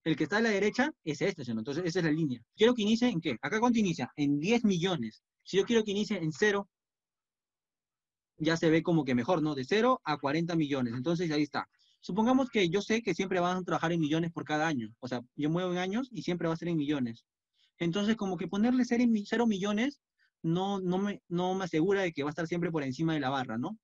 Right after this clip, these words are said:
Entonces, yo aquí, por ejemplo, en este gráfico, lo que puedo hacer es irme en Y, y en vez de colocar solamente cero como inicio, poner un número negativo como inicio,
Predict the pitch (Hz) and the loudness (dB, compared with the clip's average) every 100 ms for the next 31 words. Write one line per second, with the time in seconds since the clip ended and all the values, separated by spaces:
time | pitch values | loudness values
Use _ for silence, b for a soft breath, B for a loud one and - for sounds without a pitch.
0 | _ 131 139 127 127 127 180 180 180 220 | _ -6 -4 -4 -4 -2 -4 -4 -6 -8
1 | - 135 123 147 143 160 285 _ _ 123 | -6 -8 -6 -6 -2 -2 -2 _ _ -6
2 | 123 156 175 151 156 175 165 254 254 135 | -4 -4 -2 -2 -2 -4 -4 -4 -4 -8
3 | 127 139 143 151 143 143 143 131 127 117 | -6 -4 -4 -4 -6 -4 -4 -4 -4 -4
4 | 117 160 277 - _ _ _ _ _ 175 | 0 0 0 -6 _ _ _ _ _ 0
5 | 175 202 254 254 180 175 202 208 202 196 | 2 2 0 0 -4 -4 -4 -4 -4 -6
6 | 190 196 170 - 185 185 262 - _ _ | -6 -6 -6 -2 -2 0 -2 -6 _ _
7 | _ _ _ _ _ _ _ _ _ _ | _ _ _ _ _ _ _ _ _ _
8 | 160 147 156 180 214 285 - b b _ | -4 0 0 -2 -4 -6 -10 b b _
9 | 160 175 185 180 190 190 180 139 127 214 | -2 0 0 0 -2 -2 -2 -2 -4 -2
10 | 214 147 123 123 123 120 117 | -2 0 0 2 2 -2 -12